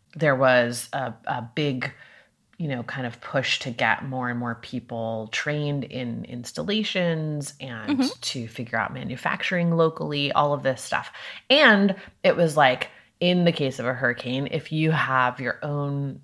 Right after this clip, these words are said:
Speaker 1: setup with solar, like, you can get back up and running way fast, you know, <laughs> as opposed
Speaker 2: Yeah.
Speaker 1: to if you're reliant on
Speaker 2: On
Speaker 1: a
Speaker 2: fossil
Speaker 1: centralized
Speaker 2: fuels.
Speaker 1: grid that runs on fossil fuels and all of that stuff, right? 'Cause a big part of it is, um,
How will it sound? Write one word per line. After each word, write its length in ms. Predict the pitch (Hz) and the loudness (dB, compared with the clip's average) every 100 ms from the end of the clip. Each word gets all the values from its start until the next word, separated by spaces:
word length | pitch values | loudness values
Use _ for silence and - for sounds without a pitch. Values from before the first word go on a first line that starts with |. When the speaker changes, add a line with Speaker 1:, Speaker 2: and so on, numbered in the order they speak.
| _ | _
Speaker 1:
setup 600 | - 233 254 127 123 - | 0 4 6 6 4 2
with 140 | 127 127 | -4 -2
solar, 600 | - 240 330 123 123 135 | -2 0 4 6 8 6
like, 140 | 135 - | 2 0
you 120 | 240 | 0
can 140 | 302 | 4
get 240 | 202 - - | 4 4 2
back 200 | 151 156 | -2 0
up 120 | 160 | -2
and 120 | 127 | 0
running 460 | 127 165 131 120 120 _ _ | -2 0 0 -2 -8 _ _
way 600 | 139 139 - 139 180 220 | -16 -14 -8 2 6 6
fast, 800 | 180 117 - - - - - - - | 6 2 2 -2 -4 -4 -6 -6 0
you 120 | 196 | 6
know, 400 | 185 139 139 233 - - | 8 10 8 6 6 0
<laughs> 20 | |
as 160 | 185 160 | 2 2
opposed 180 | 160 262 | 4 10
Speaker 2:
Yeah. 260 | 214 175 196 - - | 10 10 4 -2 0
Speaker 1:
to 440 | 135 123 120 117 - - - | 2 2 0 -4 -10 -14 -8
if 200 | - 135 | -4 -4
you're 460 | 147 131 127 123 117 | -4 -2 0 0 -2
reliant 760 | 123 131 123 113 120 120 110 - | 0 0 2 2 2 0 -2 -2
on 80 | 160 | -2
Speaker 2:
On 60 | |
Speaker 1:
a 20 | 123 | 6
Speaker 2:
fossil 280 | 147 143 123 | 6 6 4
Speaker 1:
centralized 640 | 151 151 151 160 156 - | 4 8 10 8 4 -4
Speaker 2:
fuels. 40 | |
Speaker 1:
grid 600 | - 180 165 160 156 143 | 2 6 8 8 6 4
that 160 | 120 - | 2 2
runs 240 | 107 123 | -2 -2
on 120 | 143 165 | -4 -2
fossil 300 | 170 170 190 | -2 -2 -8
fuels 460 | 185 160 151 147 139 | -4 -4 -2 -2 -4
and 120 | - | -4
all 160 | 120 | -8
of 60 | 110 | -6
that 200 | - - | -8 -6
stuff, 240 | - - - | -8 -8 2
right? 200 | 143 - | 4 6
'Cause 140 | 226 | 8
a 80 | 240 | 8
big 240 | 226 247 226 | 8 4 6
part 180 | 214 180 | 4 6
of 80 | 165 | 4
it 120 | 156 | 4
is, 240 | 139 135 139 | 2 4 2
um, 360 | 120 113 113 | 2 0 -6